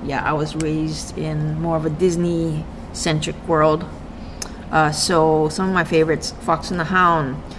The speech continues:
Cinderella, Bambi. And then, of course, when Don Bluth came on the, the scene,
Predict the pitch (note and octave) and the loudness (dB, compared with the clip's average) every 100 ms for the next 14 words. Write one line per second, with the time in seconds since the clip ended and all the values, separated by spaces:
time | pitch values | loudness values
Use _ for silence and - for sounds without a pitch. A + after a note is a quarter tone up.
0 | - - - E3 D#3+ D#3 E3 D#3 C3+ A#2 | -12 -12 -6 -2 0 4 4 4 0 -6
1 | - - - - - D3+ D#3 E3 D3+ A#2 | -12 -14 -12 -10 -2 2 2 0 -2 -2
2 | - - - - - - - - E3+ E3+ | -6 -12 -14 -14 -14 -12 -12 -10 -4 -2
3 | E3 - D#3+ D#3+ D#3 D#3 E3 E3 G3 G#3 | 0 0 0 0 2 4 4 4 6 6
4 | G3+ - G3 E3+ E3 D#3 D3 C#3 G#2 - | 2 -6 -4 0 0 0 -2 -2 -6 -10
5 | - D3+ - F3+ E3 D#3 | -8 -6 -4 -2 0 0